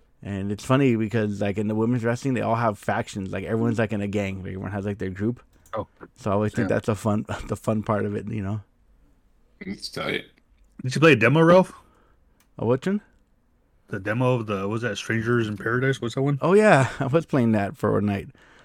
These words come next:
Speaker 1: I played the Stranger, Stranger of Paradise, the Final
Speaker 2: Stranger
Speaker 1: Fantasy
Speaker 2: of Paradise.
Speaker 1: one
Speaker 2: Is Final Fantasy one?
Speaker 1: origin story.
Speaker 2: Is it like a, a prequel to the first one? What is that?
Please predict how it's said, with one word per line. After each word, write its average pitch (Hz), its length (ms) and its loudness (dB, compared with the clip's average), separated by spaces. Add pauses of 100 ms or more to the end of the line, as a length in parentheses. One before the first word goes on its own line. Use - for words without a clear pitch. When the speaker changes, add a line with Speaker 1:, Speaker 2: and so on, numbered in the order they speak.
(140)
Speaker 1:
I 104 60 -2
played - 260 0
the 113 140 2
Stranger, 135 540 0
Stranger 147 540 -2
of 123 100 -2
Paradise, 110 640 0
the - 120 -10
Final 104 260 -4
Speaker 2:
Stranger 117 200 -2
Speaker 1:
Fantasy 104 160 2
Speaker 2:
of 113 80 0
Paradise. 104 220 -4
Speaker 1:
one 113 240 -2
Speaker 2:
Is 120 120 -4 (320)
Final 107 180 2
Fantasy 92 100 -8
one? 123 320 -6
Speaker 1:
origin 107 460 -4
story. 101 500 -8 (220)
Speaker 2:
Is 110 120 -4
it 113 40 4
like 104 280 2
a, 95 320 0
a 95 40 -4 (180)
prequel 165 560 2
to 170 160 2
the 165 60 2
first 175 280 0
one? 196 240 4
What 131 120 0
is 110 100 -4
that? 87 160 -8